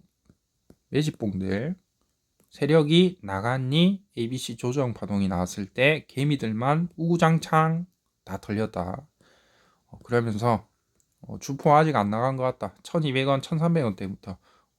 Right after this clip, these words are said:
추천해드렸죠. 어, 그러면서 여기 구간,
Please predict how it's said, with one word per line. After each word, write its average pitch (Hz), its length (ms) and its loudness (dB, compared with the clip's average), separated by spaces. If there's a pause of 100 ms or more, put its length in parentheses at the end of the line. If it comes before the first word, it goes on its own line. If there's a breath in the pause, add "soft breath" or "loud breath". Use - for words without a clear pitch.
(120)
추천해드렸죠. 123 960 -4 (560)
어, - 120 -20
그러면서 110 440 -4
여기 120 380 -2
구간, 95 480 -6